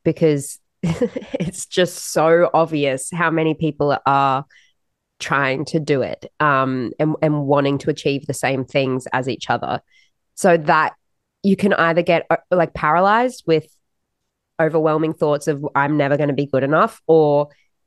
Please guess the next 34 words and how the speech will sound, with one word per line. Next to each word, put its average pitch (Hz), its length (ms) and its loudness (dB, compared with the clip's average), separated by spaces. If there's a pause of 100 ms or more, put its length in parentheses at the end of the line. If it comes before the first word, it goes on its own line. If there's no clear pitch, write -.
(260)
you 165 120 -2
just 165 200 -2
use 160 200 2
it 151 140 2
as 156 120 2
an 160 100 2
opportunity 156 680 -2
to - 160 -6
be 160 180 0
like, 156 240 -2
"Well, 196 180 4
how 214 240 2
cool, 202 580 0 (300)
how 262 200 0
cool 226 360 2
that 220 160 2
we 185 140 0
all 185 220 2
have 220 160 0
the 262 100 2
same 262 280 -2
dream 180 580 -2
and 180 140 2
we're 165 120 4
all 196 440 4
so 202 220 0
talented 180 520 -2
and 190 120 0
we 165 80 2
can 165 180 -2
all 160 240 2
write 196 240 0
great 151 240 -2
songs," 156 500 0